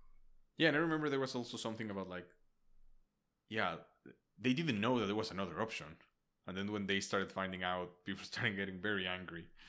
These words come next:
And this wasn't even versus the ten dollars. Yeah, like you said, it's between forty and fifty. And it was just a, yeah, bad user experience, to not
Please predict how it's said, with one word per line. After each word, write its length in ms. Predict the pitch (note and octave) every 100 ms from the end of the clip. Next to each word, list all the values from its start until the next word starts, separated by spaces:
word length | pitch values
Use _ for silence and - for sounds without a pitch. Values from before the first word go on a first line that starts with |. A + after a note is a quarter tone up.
| - - - -
And 120 | -
this 120 | B2 C#3
wasn't 260 | B2+ A2+
even 180 | A2+ A2
versus 280 | G2 F#2 F2
the 80 | F2+
ten 260 | A2 F#2
dollars. 600 | G#2 A2 D#2 - - - - F#2
Yeah, 160 | F#2 D2+
like 120 | F2 F2+
you 80 |
said, 140 | F#2 G2
it's 140 | F2+
between 240 | F#2+ F#2 F2 -
forty 220 | F#2+ F#2+
and 120 | F2+
fifty. 460 | - F#2+ - D#2+ - - - - - _ _ -
And 760 | G#2 G2+ G2 F#2+ F#2+ F#2 F2 - -
it 280 | C3+ A2+ G2
was 100 | F2
just 300 | F2+ - F2
a, 160 | D#2+ - _ _ _ _ _ _ _ _ _ - - - - -
yeah, 160 | - - - - - - -
bad 180 | A#2 G2
user 200 | F#2+ F2+
experience, 360 | F2 F2 E2+ -
to 100 |
not 120 | F2